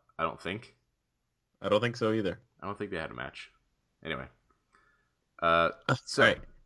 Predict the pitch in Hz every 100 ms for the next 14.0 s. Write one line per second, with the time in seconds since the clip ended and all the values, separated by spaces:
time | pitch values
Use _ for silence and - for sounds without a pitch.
0 | _ _ _ _ _ _ _ - 113 107
1 | 98 101 123 127 104 104 90 80 69 _
2 | _ _ _ _ _ 65 73 90 - -
3 | 107 90 - - 131 123 123 113 113 104
4 | 107 101 90 87 90 - 87 - 98 92
5 | - 85 85 92 95 92 - _ _ _
6 | _ _ _ _ _ _ 98 127 208 220
7 | 180 110 104 87 - 76 - 64 - _
8 | - - - - _ _ _ _ - 123
9 | 147 135 117 85 69 - - _ _ _
10 | _ _ _ 85 82 82 78 - _ _
11 | _ - 101 - 147 - - _ _ _
12 | - _ _ - 110 - 113 - 110 107
13 | - 98 95 - 98 92 113 117 107